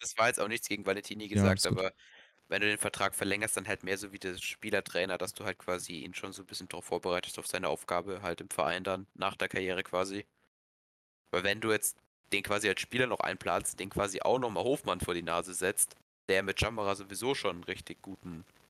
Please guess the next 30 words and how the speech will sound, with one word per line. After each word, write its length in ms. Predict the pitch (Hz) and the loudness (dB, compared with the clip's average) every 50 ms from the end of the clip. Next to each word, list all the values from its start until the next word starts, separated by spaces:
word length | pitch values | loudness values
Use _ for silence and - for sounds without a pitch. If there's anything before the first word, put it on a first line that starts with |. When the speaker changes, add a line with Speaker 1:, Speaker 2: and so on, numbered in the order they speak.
| _ _ _ _ _ - | _ _ _ _ _ -4
Speaker 1:
äh, 520 | 98 95 90 82 80 80 80 78 82 - | -2 0 0 0 0 -2 -2 -4 -4 -6
Spieler 360 | - - - - 104 90 92 | -8 -8 -6 -6 -2 -2 -2
vor 140 | - - - | -2 0 -2
der 80 | 92 87 | -2 0
Nase 320 | 87 85 90 87 90 92 | 0 0 0 0 0 -2
hat, 220 | 98 95 - - - - - - - _ _ _ _ _ _ _ - | -2 -2 -2 -4 -14 -18 -20 -20 -20 _ _ _ _ _ _ _ -4
dann, 340 | - 85 85 87 82 85 85 | -4 -2 -2 -2 -6 -8 -8
dann 160 | - 92 92 | -8 -6 -6
wär 80 | - 78 | -6 -6
das 120 | 82 - | -6 -6
auch 140 | - - 85 | -8 -6 -6
ein 80 | 90 82 | -4 -4
wenig 100 | 87 82 | -4 -2
kontraproduktiv. 720 | - 85 80 87 85 - - - 92 92 - - - - - - - - - - _ _ _ _ _ _ _ _ _ - _ _ _ _ _ _ _ _ _ _ _ - | -2 -4 -4 -4 -10 -12 -12 -14 -14 -14 -12 -14 -14 -14 -14 -18 -20 -20 -20 -20 _ _ _ _ _ _ _ _ _ -20 _ _ _ _ _ _ _ _ _ _ _ 6
Speaker 2:
Ja, 120 | 113 113 | 8 8
ich 60 | 107 | 8
Speaker 1:
Äh, 40 | 104 | 8
Speaker 2:
glaub 120 | 107 135 - | 8 6 6
Speaker 1:
genau. 160 | - 123 90 | 6 4 4
Speaker 2:
wirklich, 180 | 87 - - | 4 2 4
Walle 220 | 110 110 110 113 110 | 6 6 8 8 8
ist 120 | 104 - - | 8 6 6
so 80 | 104 | 8
ein 120 | 104 101 - | 6 6 6
Ding 220 | 104 101 101 98 | 8 8 8 8
bis, 380 | 101 98 95 - - - - - | 6 6 6 6 6 6 4 4
ähm, 500 | - 104 98 101 196 190 95 92 95 95 - _ - | 4 6 8 8 8 8 8 6 6 2 -2 _ 4
Karriereende 720 | - 117 117 117 120 123 127 123 110 117 117 113 110 107 | 6 8 10 10 10 10 8 8 8 8 8 8 10 8
und 120 | 104 98 | 8 8
dann 340 | 107 101 101 101 98 98 - | 8 8 10 10 8 8 6